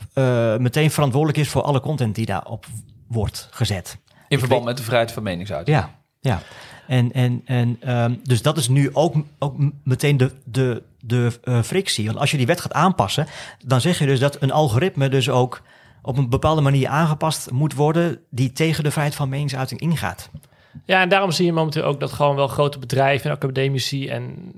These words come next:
Speaker 3: human rights mensen allemaal achter die big tech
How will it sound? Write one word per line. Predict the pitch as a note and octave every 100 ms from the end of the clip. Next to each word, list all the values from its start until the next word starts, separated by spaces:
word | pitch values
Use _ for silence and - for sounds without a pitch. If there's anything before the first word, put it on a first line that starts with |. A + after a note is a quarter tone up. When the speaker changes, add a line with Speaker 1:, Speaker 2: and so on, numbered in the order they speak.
| -
Speaker 3:
human | D3 D3 D3
rights | C3+ C3+ C3+ - - - -
mensen | - C#3+ D3 C#3 C#3 C3
allemaal | C#3+ D3+ C#3+
achter | D#3+ D3+ C3+
die | C3
big | B2 C#3 C#3+
tech | E3 D#3+ -